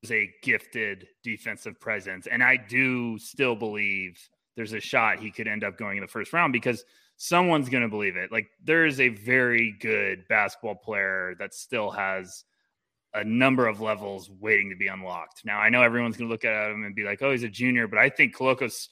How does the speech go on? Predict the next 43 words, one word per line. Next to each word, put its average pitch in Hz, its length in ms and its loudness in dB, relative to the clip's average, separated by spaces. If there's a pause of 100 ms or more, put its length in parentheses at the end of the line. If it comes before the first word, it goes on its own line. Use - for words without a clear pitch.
still - 640 4
figuring 110 480 2
out 101 200 2
how 110 140 0
good 107 240 -4
he 95 80 -6
can 92 140 -12
be. 95 240 -10 (440)
And 107 280 0 (600)
if 110 180 -8
you 165 140 2
go 160 160 6
watch 139 300 4
him 160 60 -4
his 131 140 -2
freshman 151 380 0
year 151 220 2
to 127 140 -8
now, 123 520 2 (400)
oh 131 100 -2
my 123 140 0
gosh, 98 440 -4
like, 135 200 -2
the 135 80 -6
steps - 560 0
forward 123 360 0
he 123 140 -4
took 107 300 -4 (120)
is 104 280 -6
remarkable. 101 800 -8
And, 156 120 2
and 185 220 -2
you, 185 220 -4
you 185 120 -10
saw 226 220 0
it 220 40 2
in 214 60 -4
the 196 80 -4
tournament. 190 400 -2
He 123 100 -6
was 156 140 -10
just - 180 -14
a 143 120 -4